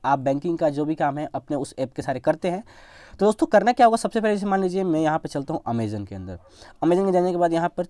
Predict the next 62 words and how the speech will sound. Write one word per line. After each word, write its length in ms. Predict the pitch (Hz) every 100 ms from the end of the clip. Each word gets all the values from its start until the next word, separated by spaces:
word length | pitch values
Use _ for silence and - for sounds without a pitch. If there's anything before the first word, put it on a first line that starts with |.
| _
इस 80 | 135
पर 120 | -
क्लिक 220 | 143 156 -
करता 240 | 170 180
हूँ। 80 | 170
ऐसे 220 | 151 156 202
आप 140 | 180
किसी 200 | 175 196
भी 80 | 185
एप्लीकेशन 320 | - 151 170
में 80 | 147
Google 260 | 139 139
Pay, 180 | 127 131
PhonePe 320 | 123 135 127
इसमें 300 | 135 139 147
ऐसे 220 | - 120 127
जाइएगा, 340 | 131 160 202 - - - - -
ठीक। 180 | 180 - - - 123
या, 100 | 139
अ, 380 | 131 131 -
Amazon 220 | 127 139 147
का 60 |
थोड़ा 100 | 139
तरीका 300 | 143 131 135
अलग 180 | 139 139
है, 60 | 151
आपको 240 | 123 120
दिखा 220 | 117 117
देता 180 | 139 120
हूँ, 100 | 120
बता 160 | 147 117
देता 180 | 110 117
हूँ 80 |
कैसे 200 | 113 110
होगा। 240 | 117 110 165 - _ _ _ _ - _ _
तो 60 | 233
दोस्तों 260 | 233 - 262
Amazon 340 | 185 190 220
के 160 | 214 208
होम 220 | 165 175
पेज 180 | 180 180
पर 100 | -
आने 100 | 170
के 60 | 170
बाद 140 | 165 -
आपको 240 | 135 -
सबसे 220 | - -
पहले 200 | 156 147
ऊपर 340 | 151 135 - 139
थ्री 180 | - 139
लाइन 160 | 131
नज़र 140 | 131 131
आ 60 |
रही 100 | 123
है, 60 | 139
इसके 180 | 139 151
ऊपर 60 | 147
आपको 120 | 151
क्लिक 260 | - 180
करना 200 | - 185
होता 220 | 180 190
है। 80 | 202